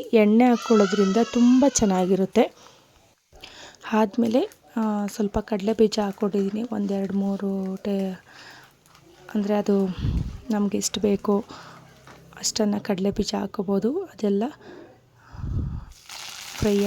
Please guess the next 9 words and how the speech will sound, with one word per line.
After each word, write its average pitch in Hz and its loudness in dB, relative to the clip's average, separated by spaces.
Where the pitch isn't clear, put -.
ಎಲ್ಲ 196 0
ಆದಮೇಲೆ 196 -2
ಸಾಸಿವೆ 196 2
ಮತ್ತು 208 -2
ಕರಿಬೇವಿನ 190 -2
ಸೊಪ್ಪು 202 -2
ಎರಡನ್ನೂ 190 0
ಹಾಕ್ಕೊಂಡಿದ್ದೀನಿ 185 -2
ನಾನು. 185 -2